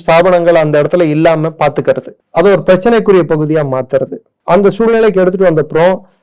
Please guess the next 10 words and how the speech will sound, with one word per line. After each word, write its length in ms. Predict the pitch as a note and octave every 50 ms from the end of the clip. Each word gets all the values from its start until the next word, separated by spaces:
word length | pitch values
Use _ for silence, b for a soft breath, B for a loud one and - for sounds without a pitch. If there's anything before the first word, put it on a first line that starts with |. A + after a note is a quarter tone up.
| b b b
அங்க 320 | - D3+ F3 G#3 A#3 A3
இருக்கிற 320 | A#3+ B3 A#3 A3+ C#4 C4 B3+ A#3+ A3 G3+ F#3 E3+ D#3 D3 C#3+ C#3 C3+ C#3 - - - - - - - - -
அடுத்த 360 | - - E3 F#3+ G#3 - A#3
தலைமுறைய 800 | - - F3+ F3 E3+ D3+ C3 C3 C3 C3+ C#3 D#3+ F#3+ C4 C4+ - _ _ _ _ _ _ _ _ - D3
போதைப் 340 | E3 G#3+ B3 B3 A#3 F#3
பொருளுக்கு 440 | - G3 F3+ D#3+ D#3 D3 - F#3+ G#3 A3 G3+ F3 D#3 C#3+ C3 C3 C3 - - - A#3 - - _ _ _ -
அடிமையாக்குறது. 640 | D3 D3 E3 E3+ D#3+ D3 C3+ B2+ - D3 D3 D3+ - _ _ _ _ _ _ _ _ _ _ _ _ _
இது 160 | - E3+ E3+
மூணாவது 360 | E3+ F3 F#3 G3 F#3+ F3 D3 C3
ஸ்டேஜ். 440 | B2+ - - C#3 B2 B2 - -